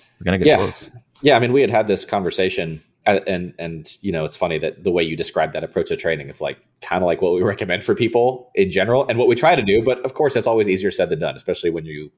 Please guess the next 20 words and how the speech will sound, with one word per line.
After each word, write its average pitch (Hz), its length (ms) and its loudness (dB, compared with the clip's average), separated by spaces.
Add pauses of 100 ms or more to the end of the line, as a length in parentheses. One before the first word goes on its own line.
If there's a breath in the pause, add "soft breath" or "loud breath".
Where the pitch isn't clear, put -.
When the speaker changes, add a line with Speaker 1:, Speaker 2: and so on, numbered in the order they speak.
Speaker 2:
you 85 100 -12
know, 67 120 -8 (280)
care 82 360 0
about 76 320 -4 (720)
what 92 120 4
you're 95 80 4
doing, 80 320 0
you 73 100 -14
care 85 160 -2
about 76 160 -2
your 73 80 -10
performance, 73 440 -10
and 76 100 -12
you 73 80 -10
wanna 76 160 -10
see - 140 -6
the 71 80 -8
numbers 76 260 -10
go 76 220 -4
up. - 220 -2